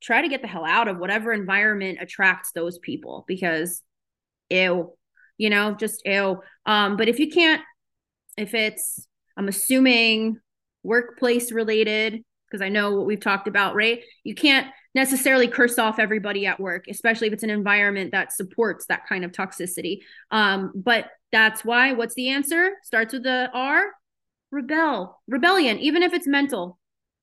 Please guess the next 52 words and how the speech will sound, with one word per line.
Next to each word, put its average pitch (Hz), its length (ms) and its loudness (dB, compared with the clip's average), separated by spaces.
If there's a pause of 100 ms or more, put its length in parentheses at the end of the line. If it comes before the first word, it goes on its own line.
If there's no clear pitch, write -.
(320)
Even 277 240 0
if 349 120 2
it's 381 160 -2
mental 285 420 4
to 240 60 -4
be 240 160 2
like, 226 240 2
"You're 214 200 4
an 220 80 2
idiot 220 300 2
and 196 100 -2
that's 196 180 -4
why 196 100 -2
you're 190 160 -2
thinking 190 360 -6
that. 180 240 2 (220)
I 214 120 4
am 208 180 0
rebelling 220 500 2
against 233 400 -2
you. 226 100 0
I'm 208 160 0
choosing 220 400 -6
to 226 100 -2
exist 202 360 -6
in 190 80 -2
my 170 140 0
own 269 180 2
truth, 262 420 0 (300)
knowing 233 640 2 (140)
that 214 220 2
I 220 160 6
fight 226 380 0
something 226 420 -2
that 185 120 -2
you 226 180 0
could 269 160 0
not 240 220 4
deal 214 180 0
with 190 200 -4
if 180 100 -10
it 185 80 -8
hits 196 260 -6
you 196 80 -8
tomorrow." 180 480 -8 (1300)
If 180 80 -10
you 185 80 -4
can't 247 220 0
say 285 180 2
that 277 120 4
out 262 180 4
loud, 277 280 4